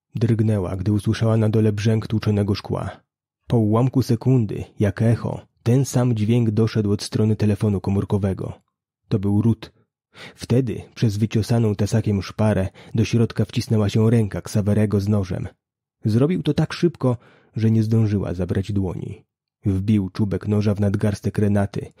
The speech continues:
między kości, ścięgna i żyły. Ból przeszył jej ramię i odruchowo cofnęła rękę. Ksawery roześmiał się,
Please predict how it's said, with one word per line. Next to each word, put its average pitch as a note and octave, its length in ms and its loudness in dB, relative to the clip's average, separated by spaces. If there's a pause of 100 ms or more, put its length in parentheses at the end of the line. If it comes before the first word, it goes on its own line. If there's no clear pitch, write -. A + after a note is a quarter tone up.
(180)
między A2+ 280 2
kości, A#2 520 -2
ścięgna G#2 600 -2
i F#2+ 120 0
żyły. G2 440 -2 (480)
Ból A2+ 480 4
przeszył - 420 -2
jej F#2 260 -4
ramię G2+ 380 0 (380)
i A#2+ 100 4
odruchowo G#2+ 480 0
cofnęła G2 400 -2
rękę. F2 340 -10 (720)
Ksawery B2 480 2
roześmiał B2 560 0
się, - 220 -10